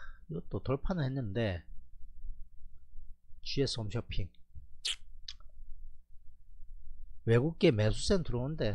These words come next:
뭐 그래요. 그냥 모두 투어. <laughs> 어, 바닥은 이제 거의 탈-, <clears throat> 탈피한 모습이네요.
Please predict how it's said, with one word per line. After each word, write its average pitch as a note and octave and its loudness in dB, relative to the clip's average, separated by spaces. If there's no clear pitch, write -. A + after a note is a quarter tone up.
뭐 A#2+ 2
그래요. F#3+ 4
그냥 A2+ 4
모두 A#2+ 2
투어. D3 4
<laughs> - -4
어, - 12
바닥은 C#3 8
이제 A2+ 4
거의 A#2+ 2
탈-, - 2
<clears throat> F#3 12
탈피한 D#3 8
모습이네요. G#2+ 2